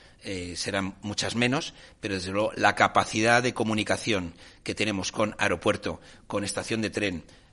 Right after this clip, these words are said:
metros, eh, cercanías, eh, todo lo que tiene que ver con,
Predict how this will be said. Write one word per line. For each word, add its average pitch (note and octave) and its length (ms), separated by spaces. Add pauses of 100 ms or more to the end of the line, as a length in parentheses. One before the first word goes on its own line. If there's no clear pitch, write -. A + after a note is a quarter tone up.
(140)
metros, G#2 720
eh, F#2+ 160
cercanías, G2 880
eh, F2+ 340
todo A2+ 200
lo G#2+ 100
que G#2+ 80
tiene A2 220
que A2 100
ver A#2 240 (380)
con, B2+ 360